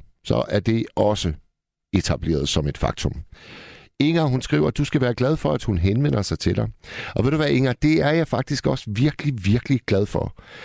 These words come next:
Altså, at have, øh, sine ungers tillid, det er nok nærmest, øh, det absolut vigtigste af alt. Og det er jo også det, som, øh, som Flipper lige har været inde på. Øhm, så er der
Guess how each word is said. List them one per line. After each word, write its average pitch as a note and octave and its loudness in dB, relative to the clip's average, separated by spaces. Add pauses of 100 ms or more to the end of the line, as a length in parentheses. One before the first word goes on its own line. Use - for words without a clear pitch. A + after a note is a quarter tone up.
(260)
Altså, G#2 2
at G#2 2
have, C3 2
øh, G2 4 (420)
sine G#2+ 4
ungers B2+ 0
tillid, C3+ 2
det B2+ 2
er B2 2 (500)
nok A#2 0
nærmest, A#2 0
øh, F2 4 (140)
det G2+ 0
absolut - -2 (200)
vigtigste F#2+ 0
af D#2+ 2
alt. - -4
Og F#2 0
det G#2 2
er G#2 4
jo G2 4
også G#2 0
det, A2+ 2
som, G#2 0
øh, F2+ 2
som F2 -2
Flipper F#2+ 0
lige F2+ 0
har F#2 2
været E2+ 0
inde E2+ 2
på. - -2 (1900)
Øhm, G2 4 (520)
så - 2
er B2 2
der B2 2